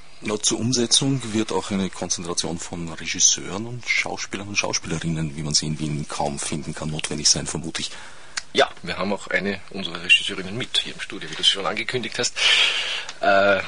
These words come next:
Speaker 2: die Katrin Schurich, äh, ist eine davon, äh, der Steffen Höld ist einer, der Ali Abdullah und ich, wir s-, werden auch mit inszenieren, also wir leiten das nicht nur. Der Andreas Erstling ist einer unserer Regisseure, die Sandra Schüttekopf, die zuletzt am Burgtheater eine kleine Produktion gemacht hat.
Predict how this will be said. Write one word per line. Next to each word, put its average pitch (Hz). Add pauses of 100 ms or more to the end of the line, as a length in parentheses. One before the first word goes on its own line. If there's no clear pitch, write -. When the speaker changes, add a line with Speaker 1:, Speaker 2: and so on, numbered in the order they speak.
Speaker 2:
die 101
Katrin 95
Schurich, 151
äh, 131
ist 123
eine 120
davon, 135 (120)
äh, 90 (260)
der 170 (220)
Steffen -
Höld -
ist 110
einer, 107
der -
Ali 64
Abdullah 78
und 78
ich, -
wir 82
s-, - (120)
werden -
auch -
mit 120
inszenieren, 110
also 85
wir 76
leiten 76
das 98
nicht 92
nur. 98
Der 69
Andreas 80
Erstling 113 (400)
ist -
einer 90
unserer 90
Regisseure, 80
die 78
Sandra 73
Schüttekopf, - (140)
die -
zuletzt -
am 85
Burgtheater 87
eine 82
kleine 80
Produktion 78
gemacht -
hat. 160